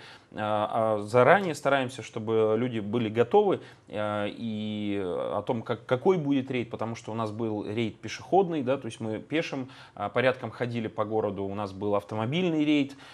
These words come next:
э, когда передвигались на транспорте, в том числе и на мотоциклах, и на лошадях ребята участвовали, конный клуб нас поддержал,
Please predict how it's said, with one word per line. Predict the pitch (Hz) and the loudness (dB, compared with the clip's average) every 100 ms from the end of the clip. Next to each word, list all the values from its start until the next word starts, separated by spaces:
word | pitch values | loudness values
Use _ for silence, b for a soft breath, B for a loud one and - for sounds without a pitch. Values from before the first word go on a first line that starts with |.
| B | B
э, | - 101 | -6 -4
когда | 107 107 | -4 -2
передвигались | 107 110 107 113 117 104 98 | -2 -4 -6 2 2 2 -2
на | 104 104 101 95 | -4 -2 0 2
транспорте, | 139 180 - 123 - | 2 2 -2 -6 -6
в | 104 | -10
том | 113 104 | -10 -10
числе | - 98 | -10 -8
и | |
на | 95 | -6
мотоциклах, | 98 104 - 170 113 - | -4 -4 -2 -4 -4 -8
и | 98 | -10
на | 98 98 95 95 - B 120 | -6 -6 -4 -6 -8 B -10
лошадях | 104 113 147 175 147 | -6 0 4 4 2
ребята | 135 127 123 | 2 2 0
участвовали, | 117 123 113 - 107 101 | -4 -4 -4 -4 -4 -4
конный | 98 113 107 | -4 -6 -6
клуб | - 165 170 | -4 -4 -4
нас | 120 110 - | -6 -6 -8
поддержал, | 110 104 107 107 104 | -10 -8 -6 -2 -2